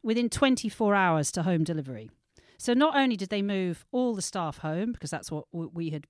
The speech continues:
you know, the country had been ordered to work from home, but w-, I do think it is staggering. Within twenty-four hours, they had switched to delivering to homes across London. And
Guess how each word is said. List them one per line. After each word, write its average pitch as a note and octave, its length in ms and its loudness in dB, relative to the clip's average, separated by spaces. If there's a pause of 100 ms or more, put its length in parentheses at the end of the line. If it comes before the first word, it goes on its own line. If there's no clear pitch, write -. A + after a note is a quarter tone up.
(100)
you E3+ 340 -8
know, C#3 80 -6
the - 80 -16
country D#3+ 300 -6
had D3 60 -8
been D#3+ 100 -2
ordered E3+ 220 -2
to F3 100 -8
work D#3 100 -6
from E3 140 -4
home, A3+ 300 0 (520)
but G#3 340 0 (180)
w-, A#3 180 -8 (440)
I C4 120 0
do D4 200 4
think A#3+ 200 0
it A#3+ 80 -4
is G#3 160 2
staggering. E3 560 -4
Within G#3+ 280 0
twenty-four G#3 920 -4
hours, C#3+ 340 -6
they E3 140 -4
had D#3 140 -6
switched - 640 -8
to F#3 80 -8
delivering D#3 540 -4
to E3+ 160 -6
homes D3 580 -2
across F3+ 360 -4
London. C3+ 440 -8 (500)
And D#3 680 -2